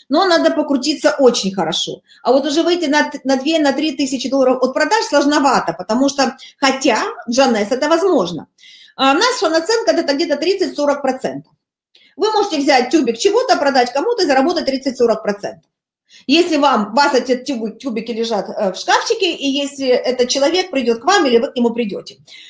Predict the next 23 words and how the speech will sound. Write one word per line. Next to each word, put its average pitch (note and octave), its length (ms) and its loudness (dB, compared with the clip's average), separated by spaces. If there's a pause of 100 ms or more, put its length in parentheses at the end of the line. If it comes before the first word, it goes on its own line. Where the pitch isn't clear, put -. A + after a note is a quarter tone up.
(240)
А, A#3+ 360 2
в A#3+ 40 -6
чём G#4 220 2
фишка E4+ 380 2
Джанес? C4 540 0
В - 40 -20
чём D#4 200 0
сила C#4+ 360 0
Джанес? C4 460 0
В - 20 -20
чём D4 200 0
мы D4 80 0
отличаемся C#4 580 -2
круто C4+ 420 0
от - 100 0
остальных B3 540 0
в G#3+ 100 -8
розничных A#3+ 460 2
продажах? F#3 420 -2 (380)
В - 40 -8
остальных F#4+ 340 2
сетевых F4 400 0
компаниях, B3+ 560 0